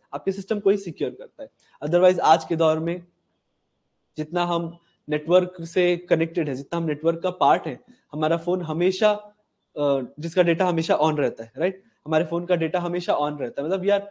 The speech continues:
always, always a part of network। तो उस चीज में अगर उस stage पे हमारे पास इस level की security ना हो, तो हमारा ना प्राइवेसी है,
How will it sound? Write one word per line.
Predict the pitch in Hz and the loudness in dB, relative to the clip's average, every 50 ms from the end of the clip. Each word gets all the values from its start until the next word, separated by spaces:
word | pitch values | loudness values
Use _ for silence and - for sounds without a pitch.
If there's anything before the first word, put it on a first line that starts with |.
| _ _ _ _ _ 170 185 | _ _ _ _ _ 6 6
always, | 208 226 226 220 233 202 165 135 - - _ _ _ _ _ _ 151 | 6 6 6 6 6 6 6 2 -4 -14 _ _ _ _ _ _ 2
always | 165 180 190 202 180 | 2 4 4 2 0
a | 185 165 | 0 0
part | 160 135 147 147 | 0 0 0 -2
of | 165 160 | -6 -6
network। | 160 151 151 - - 147 113 - _ _ _ _ _ _ _ _ _ _ _ _ - | -6 -6 -6 -2 -2 -2 -2 -2 _ _ _ _ _ _ _ _ _ _ _ _ -2
तो | 180 175 170 170 - _ | -2 -2 -2 -6 -8 _
उस | 170 180 - - _ | -6 -6 -6 -14 _
चीज | - 190 185 175 | -6 -6 -6 -2
में | 185 190 | -2 0
अगर | 180 175 180 175 | 2 2 2 2
उस | 180 208 202 - - _ _ _ | 0 -2 -2 -8 -20 _ _ _
stage | - - - 190 208 196 196 - | -20 4 6 6 6 6 4 -2
पे | - 127 | -4 -4
हमारे | 135 139 147 147 156 | -2 -2 -4 -4 -2
पास | - 165 170 165 165 | -4 -4 -6 -4 -10
इस | 156 - 160 | -12 -8 -4
level | 160 165 165 | -4 -4 -4
की | 170 175 | -6 -8
security | 170 165 - - 175 175 175 190 190 | -10 -10 -6 -4 -4 -4 -4 -4 -4
ना | 165 139 | -4 -4
हो, | 123 123 123 156 170 _ _ _ _ _ _ - | -4 -4 -6 -8 -10 _ _ _ _ _ _ -4
तो | 165 | -2
हमारा | 160 160 160 156 156 160 156 156 151 151 - - _ _ _ _ _ 160 | -2 0 0 2 4 4 4 2 0 -2 -8 -16 _ _ _ _ _ -8
ना | 160 165 | -6 -6
प्राइवेसी | 156 160 170 151 151 156 165 165 - 175 175 | -2 2 4 4 4 4 0 -4 -4 -4 -2
है, | 170 160 156 156 156 156 | -2 0 -2 -2 -6 -10